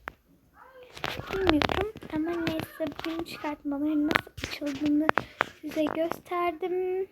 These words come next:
Ve size gösterdim. <laughs> V'si yok. Görüşürüz. Bye bye. Bu arada seviyem niye sıfırayla anlamadım. Bu arada bana pet hediye <laughs> vermek isteyenler verebilir. Lütfen.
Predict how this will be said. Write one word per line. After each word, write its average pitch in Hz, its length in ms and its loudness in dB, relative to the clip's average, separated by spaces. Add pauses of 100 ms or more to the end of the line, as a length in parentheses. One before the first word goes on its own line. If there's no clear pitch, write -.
(1400)
Ve 294 240 0 (760)
size 359 120 -4
gösterdim. 359 720 0 (340)
<laughs> - 360 -16
V'si 302 400 2
yok. 302 300 0 (680)
Görüşürüz. 359 880 2 (180)
Bye 381 160 8
bye. 311 220 4 (340)
Bu 339 60 10
arada 339 140 8
seviyem 330 460 4
niye 339 100 4
sıfırayla 302 520 2 (560)
anlamadım. 294 500 6
Bu 302 40 4
arada 294 180 2
bana 311 160 2
pet - 500 -12 (440)
hediye 294 300 4
<laughs> - 0 -
vermek 339 400 10
isteyenler 349 680 2
verebilir. 381 600 4 (1120)
Lütfen. 294 360 -4